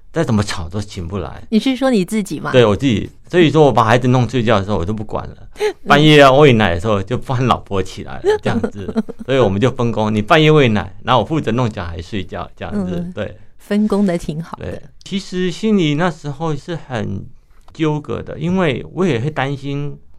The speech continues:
Speaker 1: 我的小孩遗传到我的眼睛的疾病。当初在结婚的时候还下蛮大的决心的。也许我能够接受，不表示我的孩子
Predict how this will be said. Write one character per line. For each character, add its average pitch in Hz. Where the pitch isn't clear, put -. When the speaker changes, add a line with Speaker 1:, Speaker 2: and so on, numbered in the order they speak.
Speaker 1:
我 101
的 92
小 -
孩 87
遗 113
传 104
到 110
我 87
的 78
眼 82
睛 92
的 90
疾 73
病。 82
当 160
初 156
在 156
结 113
婚 123
的 117
时 104
候 101
还 98
下 101
蛮 92
大 110
的 90
决 85
心 85
的。 -
也 185
许 135
我 98
能 104
够 139
接 127
受， 113
不 196
表 120
示 113
我 98
的 85
孩 95
子 -